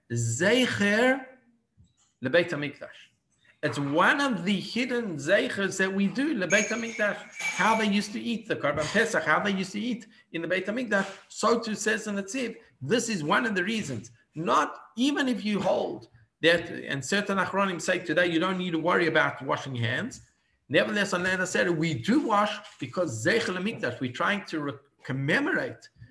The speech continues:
not just going out of Egypt, but we're also trying to commemorate what it meant to celebrate the, uh, uh,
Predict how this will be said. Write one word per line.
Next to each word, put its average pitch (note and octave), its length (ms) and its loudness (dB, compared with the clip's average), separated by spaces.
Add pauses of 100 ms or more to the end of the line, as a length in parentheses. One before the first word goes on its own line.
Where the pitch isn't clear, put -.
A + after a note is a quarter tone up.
(280)
not - 300 0
just F#3+ 280 0
going E3+ 240 0
out D3+ 140 2
of B2+ 100 -6
Egypt, F#3+ 440 -6
but A#2+ 100 -4
we're C#3+ 120 -2
also F#3 180 -6
trying E3+ 280 -6
to D#3 80 -10
commemorate D3 580 -6
what C#3+ 240 -2
it E3 160 -10
meant F#3 320 -4
to C3+ 100 -12
celebrate E3+ 720 -2 (560)
the, C#3 840 -2
uh, - 40 -4
uh, C#3 60 0